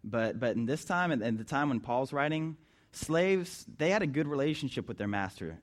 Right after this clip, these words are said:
Typically, I mean, their, their master cares for them and he takes care of them. See, a, a, a slave or a servant is owned by his master,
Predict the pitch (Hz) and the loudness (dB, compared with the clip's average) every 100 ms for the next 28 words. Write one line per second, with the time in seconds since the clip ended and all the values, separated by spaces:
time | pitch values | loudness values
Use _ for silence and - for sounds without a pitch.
0 | - 170 175 185 175 175 139 135 131 113 | -4 -2 -2 0 0 2 2 2 2 0
1 | 117 139 139 123 131 131 127 - - - | 0 2 2 0 0 2 0 -2 -8 0
2 | 160 160 - 123 113 120 131 135 92 - | 0 0 -2 -2 0 0 -2 -2 -4 -4
3 | 135 143 107 98 101 - - - 151 147 | 0 0 0 -4 -6 -14 -20 -10 0 0
4 | - - 123 - - 156 175 185 131 117 | 0 -4 -4 -4 -4 0 2 2 2 -2
5 | - 151 147 120 117 104 127 151 147 160 | -2 -2 0 -2 -2 0 2 2 2 0
6 | 156 160 156 160 - 170 170 | 0 -2 -2 -2 -4 -4 -4